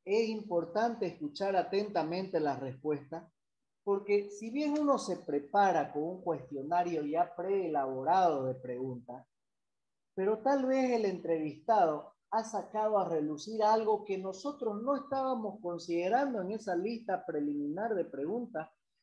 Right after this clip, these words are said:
y entonces ahí nosotros podemos, si, si creemos de que es importante lo que él acaba de decir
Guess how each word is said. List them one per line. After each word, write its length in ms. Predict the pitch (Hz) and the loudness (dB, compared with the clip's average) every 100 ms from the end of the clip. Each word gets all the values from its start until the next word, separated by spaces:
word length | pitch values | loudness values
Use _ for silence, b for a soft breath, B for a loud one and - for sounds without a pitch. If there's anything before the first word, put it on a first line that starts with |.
| - | 0
y 120 | 196 | 2
entonces 440 | 190 240 254 254 | 4 2 2 0
ahí 180 | 214 247 | -2 -2
nosotros 560 | 240 - 247 247 240 - | -4 -2 -2 0 -2 -2
podemos, 540 | 175 208 220 202 208 - _ | 0 0 0 -4 -8 -16 _
si, 640 | - - 208 208 202 202 208 _ _ | -16 -8 -4 -2 -4 -6 -12 _ _
si 600 | - 208 202 208 208 - | -10 -2 0 -2 -4 -10
creemos 600 | 180 190 240 294 269 196 165 | -4 2 2 2 0 0 0
de 160 | 165 | -4
que 300 | 170 180 220 | -4 -2 -2
es 60 | 214 | -2
importante 840 | 208 208 156 143 - 220 220 165 | -8 -6 -6 -6 -2 -2 0 -4
lo 220 | 147 143 | -4 -4
que 180 | 151 160 | -2 -2
él 80 | 180 | -2
acaba 460 | 147 156 165 165 | -4 -4 -2 0
de 200 | 151 131 | -2 -4
decir 500 | 120 120 - 208 - | -8 -12 -10 -10 -10